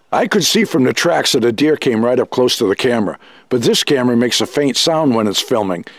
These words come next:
It spooked the deer and he backed right out of it. <laughs> My second camera picked up these two deer at the same location.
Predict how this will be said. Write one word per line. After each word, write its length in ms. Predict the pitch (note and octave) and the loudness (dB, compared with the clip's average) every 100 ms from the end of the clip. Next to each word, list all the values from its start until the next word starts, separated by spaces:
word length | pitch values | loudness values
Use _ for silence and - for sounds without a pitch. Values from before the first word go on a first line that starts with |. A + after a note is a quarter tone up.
| - - | -12 -4
It 140 | C#3 | -2
spooked 400 | - - A#3 - | -2 0 -2 0
the 80 | D#3 | -2
deer 320 | D3 G#3+ G#3+ - | 0 0 0 -4
and 120 | D#3 E3 | -2 0
he 60 | |
backed 400 | C#3+ E3 F3 - | 0 0 -2 -2
right 280 | D3+ C#3 C#3 | 0 2 2
out 200 | B2+ A2+ | 2 0
of 120 | G#2 | 0
it. 220 | F#2+ - - F#3+ - - - - - | 0 -2 -4 -4 -4 -8 -8 -20 -20
<laughs> 640 | - - - - - - - | -20 -18 -18 -18 -20 -10 -2
My 140 | D3+ | 0
second 520 | C#3 A#3 G#3 G3+ - | 0 0 0 0 0
camera 360 | - C#3 C3+ B2 | 0 2 2 0
picked 300 | - C3+ D3 | 0 -2 -2
up 140 | G#2+ | 0
these 260 | C3+ D3 - | 2 2 0
two 180 | C3+ A#2+ | 0 2
deer 320 | A#2+ A2+ G#2 - - | 2 2 0 -6 -4
at 140 | A2+ | -2
the 80 | A2+ | 0
same 340 | - B2 A#2+ | 0 2 2
location. 680 | A2 A2 - F#2+ - - F2+ | 2 0 0 -2 -2 -6 -10